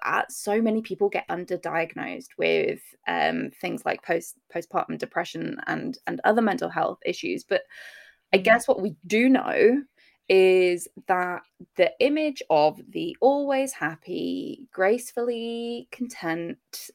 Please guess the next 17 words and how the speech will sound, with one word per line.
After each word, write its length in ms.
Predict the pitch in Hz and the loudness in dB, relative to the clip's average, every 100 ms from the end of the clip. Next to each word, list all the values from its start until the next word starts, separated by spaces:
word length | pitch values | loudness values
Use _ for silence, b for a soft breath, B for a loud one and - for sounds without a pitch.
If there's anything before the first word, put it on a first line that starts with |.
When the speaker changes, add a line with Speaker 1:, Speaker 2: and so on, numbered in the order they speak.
| _ | _
Speaker 1:
you 140 | 175 | -8
know, 320 | 170 170 175 170 b b b b _ _ _ | -6 -2 -2 -2 b b b b _ _ _
ha-, 200 | - - - | -10 -10 -10
perfect 480 | - 208 208 214 185 | -6 -2 0 2 0
mum 460 | 196 190 196 180 185 - | 0 -2 -2 -2 -4 0
is, 680 | 185 180 180 180 - - - | 2 2 2 -2 -6 -14 -4
with 160 | 180 | 0
a 40 | 180 | 0
peaceful 380 | - 220 214 185 | -2 -6 -2 0
baby 380 | 196 202 175 | 2 2 0
is, 160 | 180 - - | -2 -4 -14
is 180 | - - | -12 -6
a 40 | |
myth. 340 | 185 302 - - | 0 2 2 -4
It, 120 | 113 - | -10 -6
that 300 | 175 165 - | -2 -2 2
doesn't 420 | 180 175 175 170 | 2 2 -4 -8